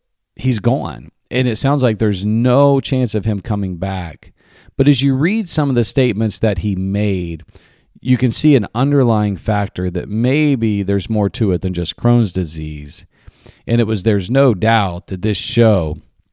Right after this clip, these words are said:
is titled around Mike and it's all about him. And what Frank is saying is, "Well, maybe I would like to come back, but I want a little more of the spotlight. You know, I, I want the cameras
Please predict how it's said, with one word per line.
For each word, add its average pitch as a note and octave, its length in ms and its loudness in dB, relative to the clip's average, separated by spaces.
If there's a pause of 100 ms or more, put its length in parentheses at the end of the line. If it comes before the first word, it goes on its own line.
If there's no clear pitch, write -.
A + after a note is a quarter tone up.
(600)
is - 180 -4
titled A#2 400 2
around G2+ 440 -4
Mike F#2 360 -2
and F#2 120 -6
it's D#2+ 200 -8
all G#2 300 2
about F#2 380 -2
him. F2 460 -4 (1160)
And B2 140 0
what D3 180 0
Frank C3 240 -2
is A2+ 140 -2
saying A#2 300 0
is, G2 200 -4
"Well, A2 420 0
maybe G#2+ 1160 -2 (500)
I - 80 -2
would G#2 180 0
like A2 180 2
to G#2 120 -4
come G2 220 -2
back, G2 320 -2
but - 180 -4
I G#2 160 -2
want G#2 220 0
a - 20 -2
little F#2 240 0
more F2 140 -2
of D#2+ 80 -4
the D#2+ 60 -6
spotlight. D2 640 -8 (520)
You G#2 120 0
know, G#2 200 2
I, A#2 240 -2
I A#2+ 200 0
want A#2+ 300 2
the G#2 100 -4
cameras G2 680 -2